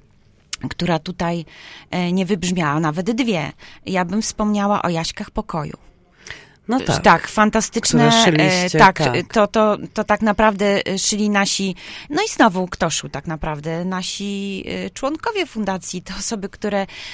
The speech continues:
Speaker 1: e, dostały materiały, które, m, wypychały poduszeczki. Te pieniądze przekazywaliśmy na, mm, konkretne stowarzyszenia. To też nie wpłynęły pieniądze, m, dla nas do fundacji. My jesteśmy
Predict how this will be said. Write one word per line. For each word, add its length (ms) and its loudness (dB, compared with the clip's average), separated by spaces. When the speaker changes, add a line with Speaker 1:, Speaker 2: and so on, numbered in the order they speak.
Speaker 1:
e, 120 -6
dostały 500 0
materiały, 720 -2
które, 340 -6
m, 540 -8
wypychały 1000 -2
poduszeczki. 600 -4
Te 120 -2
pieniądze 440 0
przekazywaliśmy 920 -4
na, 280 -2
mm, 440 -4
konkretne 500 2
stowarzyszenia. 800 -4
To 100 -6
też 220 -2
nie 100 4
wpłynęły 400 0
pieniądze, 460 -2
m, 460 -8
dla 160 -2
nas 240 -2
do 200 -8
fundacji. 460 -2
My 80 -2
jesteśmy 380 -4